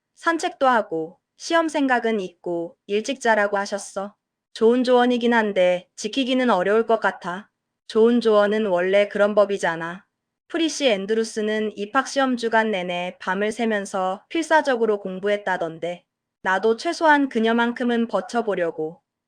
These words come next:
내 조세핀 이모가 내가 시내에 머무는 동안 비치우드에 묵도록 해주신 건 정말 친절하신 거야. 시내에 있는 동안 나한테 편지 써줄 거지? 당연하지. 화요일 밤에 첫날이 어땠는지 편지할게.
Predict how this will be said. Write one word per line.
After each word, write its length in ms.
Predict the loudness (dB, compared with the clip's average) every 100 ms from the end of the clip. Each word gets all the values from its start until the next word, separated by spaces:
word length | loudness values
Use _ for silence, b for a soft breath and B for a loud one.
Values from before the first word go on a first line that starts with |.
| -2
내 260 | 2 2
조세핀 540 | 0 0 0 0 0 0
이모가 560 | 0 -2 2 2 2
내가 280 | 2 2 2
시내에 460 | 0 -2 0 0 0
머무는 480 | 0 0 0 0 0
동안 400 | -2 -2 -2 -4
비치우드에 720 | -10 -4 -4 0 2 2 0
묵도록 560 | -6 -2 0 0 0
해주신 400 | -4 -4 -4 -4
건 280 | -2 -4 -6
정말 400 | -10 -6 -2 -2
친절하신 600 | 0 0 2 2 2 -4
거야. 340 | -4 -4 -6 -12 _ _ _ _
시내에 460 | -4 0 4 4
있는 260 | 4 2 2
동안 360 | 0 0 0
나한테 420 | 2 2 2 0 0
편지 320 | 0 0 0
써줄 380 | 0 0 0 -2
거지? 520 | -4 -2 -2 -2 -8 _ _ _ _ _
당연하지. 800 | -8 -2 0 0 -2 -6 -10 -10 _ _ _ 0
화요일 380 | 2 4 0
밤에 340 | 0 0 0 -2
첫날이 440 | -2 0 2 2
어땠는지 640 | 2 0 0 0 -2 -2 -2
편지할게. 840 | -2 -2 2 2 0 -6 -10 -10